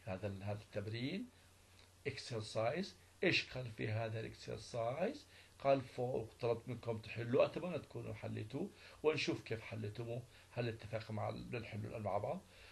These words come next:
For a sample containing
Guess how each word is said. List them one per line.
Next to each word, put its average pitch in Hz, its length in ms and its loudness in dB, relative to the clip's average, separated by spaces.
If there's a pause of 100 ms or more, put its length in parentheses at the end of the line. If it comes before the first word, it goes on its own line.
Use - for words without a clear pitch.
(180)
For 151 260 12
a 139 200 0
sample 175 640 0 (140)
containing 147 840 -2